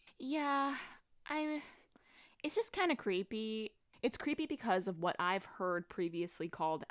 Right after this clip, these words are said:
implied consent. If I am in a committed relationship with someone and we've been together for a while, there can be an expectation of implied consent versus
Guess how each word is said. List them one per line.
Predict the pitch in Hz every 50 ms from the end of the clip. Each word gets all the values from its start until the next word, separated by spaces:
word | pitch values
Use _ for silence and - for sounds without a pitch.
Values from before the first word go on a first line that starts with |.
| - _ _ _ -
implied | 180 175 170 165 - - 165 160 147 -
consent. | - - - - - - 143 - - - - - - - - - - - - - _ _ _ _ _ _ _ _ -
If | 220 214 - - -
I | 214 220 220 220 220 226 233 233 233 -
am | 226 196 196
in | - - 196 185 180
a | 180
committed | - 196 180 180 170 170 151
relationship | 160 160 156 151 165 - 180 170 - 185 170 -
with | 175 -
someone | - 165 165 165 165 165 165 160 160 160 160 170 - _ - _ _ _ _ _ _ -
and | 190 190 180 180 170 165 165 160 160 156 156 156 156 151 156 160 - - - _ _ _ _ _ _ _ _ _ _ -
we've | 185 180 175 -
been | - 180 160
together | - 196 180 170 160 160
for | - - 170 170
a | 170
while, | 165 160 156 156 156 156 160
there | 185 196 -
can | - 247 220
be | 202 - 220 220 226 226 226 214 - -
an | 202
expectation | 180 180 - - - 180 - - 180 175 180 - 175
of | 160 160 160 156 - - -
implied | - 165 160 - - - 82 78 -
consent | - - - - - - - - - - - - - _ _ _ _ _ _ _ _ _ _ -
versus | 170 208 208 208 - - 233 214 208 202 202 190 - - - -